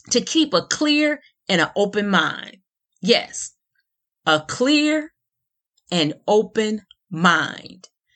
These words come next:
You know, a lot of times we're evolving and sometimes we stay stuck in where we're at. We'll call that stuck in a rut.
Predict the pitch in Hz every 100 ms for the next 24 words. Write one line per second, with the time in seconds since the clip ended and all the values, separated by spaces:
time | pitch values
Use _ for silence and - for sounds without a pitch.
0 | _ - - 262 269 262 311 403 - 311
1 | 247 233 208 254 277 247 - _ 214 170
2 | 139 190 220 233 196 156 160 156 - 180
3 | - 269 285 269 226 196 208 226 - 180
4 | 175 - - 214 - - - _ _ _
5 | _ _ 196 185 160 180 226 190 202 208
6 | 165 143 - _ _ 285 254 247 220 214
7 | 185 - - 233 - 185 165 160 -